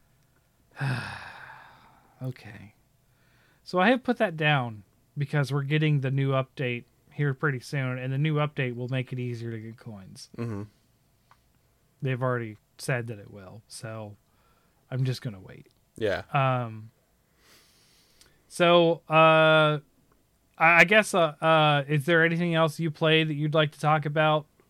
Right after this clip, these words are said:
Speaker 1: uh, before we move on?
Speaker 2: I mean, I did do some more Monster Hunter, and I, um, I got the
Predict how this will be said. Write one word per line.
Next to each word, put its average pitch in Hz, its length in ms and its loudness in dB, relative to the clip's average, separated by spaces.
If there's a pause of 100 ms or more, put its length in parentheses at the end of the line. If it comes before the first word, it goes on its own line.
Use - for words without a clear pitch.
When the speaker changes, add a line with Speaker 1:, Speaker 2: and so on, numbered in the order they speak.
(140)
Speaker 1:
uh, 127 400 -2
before 123 280 -8
we 127 260 -6 (140)
move 143 280 0
on? 139 340 -2 (760)
Speaker 2:
I 135 100 -4
mean, 120 200 -2
I 107 120 -2
did 104 500 -4 (400)
do 101 160 -6
some - 160 -8
more 92 180 -6
Monster 95 400 -10
Hunter, 95 380 -10
and 95 120 -8
I, 95 200 -10 (680)
um, 90 480 -4 (1120)
I 113 80 -4
got 101 280 -4
the 98 440 -10